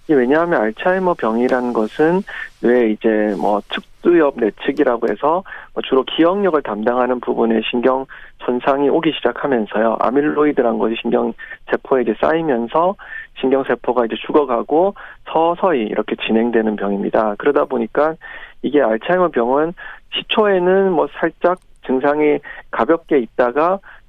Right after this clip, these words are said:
서서히 진행하면서 알츠하이머 병으로 진행되기 때문에 경도 인지 장애라는 단계를 설정하고 이 단계에서 조금 더 우리가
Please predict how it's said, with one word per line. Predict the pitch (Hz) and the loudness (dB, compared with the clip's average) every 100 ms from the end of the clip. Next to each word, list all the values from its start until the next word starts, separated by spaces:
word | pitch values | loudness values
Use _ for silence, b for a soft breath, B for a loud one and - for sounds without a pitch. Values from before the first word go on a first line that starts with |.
| - | -4
서서히 | 139 143 175 170 - | -2 0 2 0 0
진행하면서 | 120 127 139 131 123 123 156 | 0 2 2 0 0 0 0
알츠하이머 | 127 113 - 139 135 | 0 -2 -2 0 0
병으로 | 113 113 113 113 | 0 0 0 -2
진행되기 | - 120 151 135 110 | 0 0 2 0 -2
때문에 | - 107 107 131 160 170 B B B | -2 -2 2 2 0 -2 B B B
경도 | - 131 156 143 123 | -2 0 2 2 2
인지 | 113 113 117 | 0 -2 -2
장애라는 | 110 107 104 101 113 123 | -2 0 0 2 0 -2
단계를 | - 110 117 135 113 120 107 | -4 -2 2 2 2 2 0
설정하고 | - 147 151 139 113 135 170 185 B B B | -2 0 0 0 0 2 0 0 B B B
이 | 139 | 0
단계에서 | 135 117 117 131 123 131 | 2 0 2 2 2 0
조금 | 113 113 120 | 0 0 2
더 | 113 | 2
우리가 | 110 107 107 113 | 0 -2 0 0